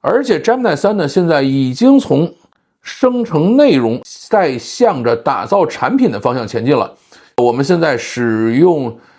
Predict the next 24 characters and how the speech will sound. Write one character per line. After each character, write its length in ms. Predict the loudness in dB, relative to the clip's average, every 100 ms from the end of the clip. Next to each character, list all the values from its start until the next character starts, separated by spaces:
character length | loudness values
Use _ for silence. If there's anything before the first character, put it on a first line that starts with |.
| _ _
Gemini 340 | 0 0 -2
三 240 | -2 -4 -2
去 120 | 0
做 120 | 2
P 120 | 0
P 80 | 0
T， 320 | 2 2 2
去 160 | 0 0
做 160 | 2
简 420 | 0 0 0 0 0
单 240 | -2 0
的 160 | -2 0
应 60 |
用 260 | 0 2 2
原 180 | 2 2
型， 160 | 0 -4
效 240 | 0 0
果 220 | 2 2 2
已 80 |
经 140 | 0 -2
非 100 | 0
常 100 | 0
好 140 | 0
了。 180 | -2 -4